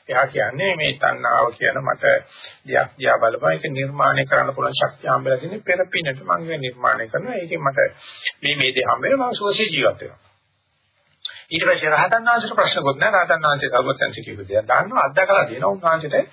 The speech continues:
ඒ නිර්මාණය කරපු දේවල් වලින් කිසිම සැපයක් ලැබෙන්නේ නෑ. නමුත් මේ යෝගාවචරය ඉන්නවා ඔය දෙක මැදට ඉහිර වෙලා. මොකද වර එක ඒ පන්සලට ගියාම ආධ්‍යාත්මික ගැන කතා කරනකොට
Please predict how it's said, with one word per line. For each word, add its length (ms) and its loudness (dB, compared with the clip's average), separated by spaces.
ඒ 160 0
නිර්මාණය 480 2
කරපු 240 0
දේවල් 280 0
වලින් 180 -4
කිසිම 340 -4
සැපයක් 440 0
ලැබෙන්නේ 460 0
නෑ. 200 0
නමුත් 240 -4
මේ 180 0
යෝගාවචරය 760 0
ඉන්නවා 360 0
ඔය 160 -4
දෙක 200 -4
මැදට 320 -6
ඉහිර 200 -4
වෙලා. 300 -6
මොකද 200 -2
වර 280 2
එක 200 0
ඒ 220 0
පන්සලට 460 0
ගියාම 360 0
ආධ්‍යාත්මික 560 0
ගැන 120 -14
කතා 280 2
කරනකොට 420 -2